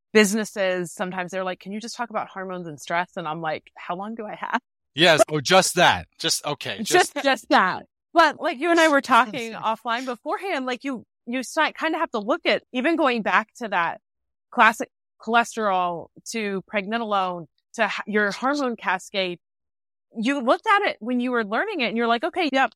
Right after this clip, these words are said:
Speaker 1: there's estrogen, testosterone. That's what I want more of if I was a guy." Okay. But most people overlook the fact that in that cascade is cortisol. And so your body will, will wants to make sure you have cortisol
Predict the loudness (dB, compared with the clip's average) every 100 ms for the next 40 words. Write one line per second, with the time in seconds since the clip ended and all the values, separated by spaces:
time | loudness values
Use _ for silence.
0 | -2 -4 0 0 0 -2 -4 -2 -4 2
1 | 4 4 4 4 4 0 0 0 0 0
2 | 0 0 -2 -2 0 0 -4 0 4 6
3 | 6 4 2 -2 -4 -8 _ _ 2 2
4 | 4 0 0 -4 0 4 4 4 2 2
5 | -2 -2 0 0 -4 -8 -4 -6 -4 -6
6 | -6 -4 -2 -2 -4 -10 -12 -14 -18 _
7 | _ _ -4 -2 -2 -2 -4 -6 -12 _
8 | _ _ 2 4 4 0 -4 -2 -2 0
9 | 0 -2 -4 -6 -4 -6 -8 _ _ _
10 | _ _ _ -12 -12 -4 -2 -2 -6 -8
11 | -8 -8 -8 -8 -8 -6 -2 -2 -2 -12
12 | -8 -6